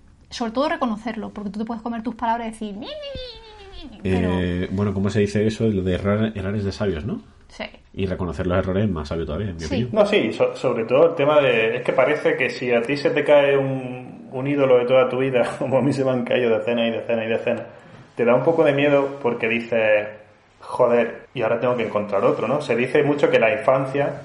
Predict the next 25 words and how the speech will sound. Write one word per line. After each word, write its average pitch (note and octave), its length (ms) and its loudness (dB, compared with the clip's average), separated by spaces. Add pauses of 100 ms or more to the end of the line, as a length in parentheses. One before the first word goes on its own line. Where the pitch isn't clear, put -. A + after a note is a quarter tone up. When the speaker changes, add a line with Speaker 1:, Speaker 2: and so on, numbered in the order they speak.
(120)
Speaker 3:
está B2 200 2
llena B2+ 220 4
de, B2 580 2
de A#2 180 0
libertad, A#2+ 640 4
mientras A2 360 0
que - 160 -4
la G#2 80 4
vida A#2 140 4
adulta B2 640 0
está - 240 -2
llena G2+ 180 -2
de G2 80 0
límites, G#2+ 440 -2
¿no? A#2+ 120 -12 (580)
Entonces, A#2+ 320 2
claro, C#3+ 300 6
cuanto A2+ 280 2
más, B2+ 520 2 (420)
cuanto A2 180 -8
más A2+ 140 -2
mayor B2+ 260 4
te C3 80 4
vas B2+ 260 6
haciendo, D3+ 720 -2